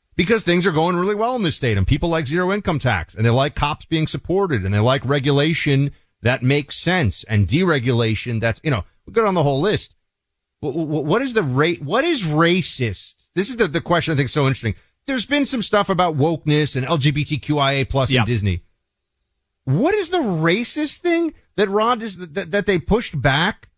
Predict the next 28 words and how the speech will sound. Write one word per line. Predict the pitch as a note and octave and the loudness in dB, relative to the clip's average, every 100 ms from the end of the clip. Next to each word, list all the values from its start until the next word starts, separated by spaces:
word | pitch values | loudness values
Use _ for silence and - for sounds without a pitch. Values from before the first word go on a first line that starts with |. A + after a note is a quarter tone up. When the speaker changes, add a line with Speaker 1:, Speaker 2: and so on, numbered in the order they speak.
| _ _ - | _ _ -2
Speaker 1:
on | D#3 C#3+ | 0 0
teaching, | F#3 G#3 - F3+ D3 C#3+ _ | -2 -2 -2 -2 -2 -4 _
uh, | C3 B2+ B2 A#2+ A#2 G#2+ _ _ _ - | -2 2 2 2 0 -2 _ _ _ -8
C | - - A#3 A#3 | -4 2 4 4
R | F#3 F3 | 2 0
T | C3 | -2
Speaker 2:
African | A#2+ | -2
American | F#3+ F#3 F#3+ G#2 | 0 2 0 0
history | A2+ - C3 G#2 | -2 -4 -4 -2
would | G#2 | 0
Speaker 1:
in, | E3 | 2
Speaker 2:
probably | C3 G#2+ D#3 | 2 2 2
Speaker 1:
in | |
Speaker 2:
be | D3 | 2
what | - | 2
they | E3 | 0
Speaker 1:
black | F#3 | 0
Speaker 2:
would | F#2 - | -4 -6
point | G#2+ G2 | -4 -2
to. | |
Speaker 1:
studies, | E3 F#3+ G#3+ A3+ - - _ _ _ | 0 0 -2 -4 -8 -18 _ _ _
uh, | C#3 D3 C#3+ C#3 B2+ | -4 0 0 0 -2
curriculum, | D3+ D#3+ F#3 G#3 A3 A3 D#3+ - | -2 -2 -2 0 0 0 -4 -6
and | D#3+ D#3 | 0 2
now | D#3+ F#3+ G3 | 2 2 2
they | G3+ | 0
have | F#3 E3 | 0 0
a, | D#3 | -2